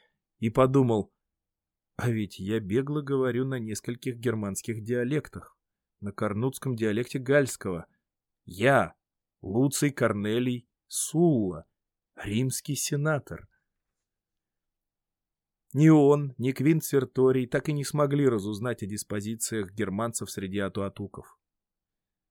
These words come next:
Это стало известно лишь с наступлением весны, спустя много времени после того, как Сулла и Серторий покинули Германию.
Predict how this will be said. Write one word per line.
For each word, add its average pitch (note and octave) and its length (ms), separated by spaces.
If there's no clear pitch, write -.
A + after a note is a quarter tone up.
Это D3+ 200
стало D3 320
известно C3 640
лишь B2+ 240
с - 40
наступлением B2+ 760
весны, B2 480
спустя - 560
много C#3+ 520
времени A#2 440
после G#2 340
того, A#2+ 260
как G#2 200
Сулла B2 400
и - 120
Серторий A2 520
покинули G2+ 500
Германию. G2 680